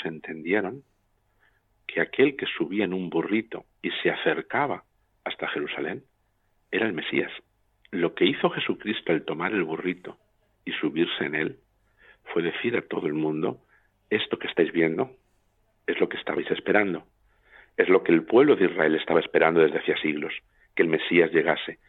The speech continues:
Entonces, aquí empieza la historia. Transmitir este mensaje, lógicamente, pues, hablando, pues, como unos veinte minutos que podemos estar ahí, eh, hablándole al grupo, transmitir esto es algo muy importante. A veces llegan grupos, por ejemplo, de Estados Unidos,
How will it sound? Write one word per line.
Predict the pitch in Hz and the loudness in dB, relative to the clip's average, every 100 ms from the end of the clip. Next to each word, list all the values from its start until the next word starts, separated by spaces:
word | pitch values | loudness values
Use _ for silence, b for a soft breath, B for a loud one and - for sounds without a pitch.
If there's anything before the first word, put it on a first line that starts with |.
| b | b
Entonces, | - 82 | -4 -2
aquí | 82 87 104 | 0 0 4
empieza | 101 80 82 78 80 | 4 2 -2 -2 -4
la | 73 | -4
historia. | - - 80 - - _ _ _ _ B B B - | -10 -12 -12 -12 -16 _ _ _ _ B B B 0
Transmitir | 92 90 92 110 151 | 0 2 2 4 4
este | 151 107 | 4 2
mensaje, | 90 82 - 82 - | 2 0 0 0 2
lógicamente, | 101 - - 82 82 98 | 0 0 -4 0 0 0
pues, | - - - B B | -2 -4 -6 B B
hablando, | - 76 80 92 87 82 | -6 0 2 2 2 2
pues, | 87 - | 0 -4
como | 78 | -6
unos | 78 76 | -2 0
veinte | - 95 101 | 2 2 2
minutos | 85 80 85 85 - | 0 2 0 0 -4
que | - | -2
podemos | 76 78 78 | -2 -2 -4
estar | 78 - 78 | -6 -4 0
ahí, | 73 82 B B B B | 0 0 B B B B
eh, | 85 78 | 2 4
hablándole | 80 82 90 85 82 | 6 6 6 4 4
al | 76 | 4
grupo, | 82 - 113 B B B | 0 0 -6 B B B
transmitir | - 87 92 87 - - | 0 0 2 -2 2 2
esto | - - | 0 -6
es | - | -4
algo | 87 80 | -4 -4
muy | 82 87 | -2 -2
importante. | 80 78 - 78 76 - _ B B B - | -2 -6 -4 -6 -6 -14 _ B B B 0
A | 98 | 2
veces | 107 131 | 4 4
llegan | 131 127 113 | 6 4 6
grupos, | 127 131 151 - _ | 4 4 0 0 _
por | - 87 | 2 2
ejemplo, | - 98 101 95 | 2 -2 2 2
de | |
Estados | 82 95 95 - | 4 2 2 0
Unidos, | 90 113 92 90 | -2 4 4 4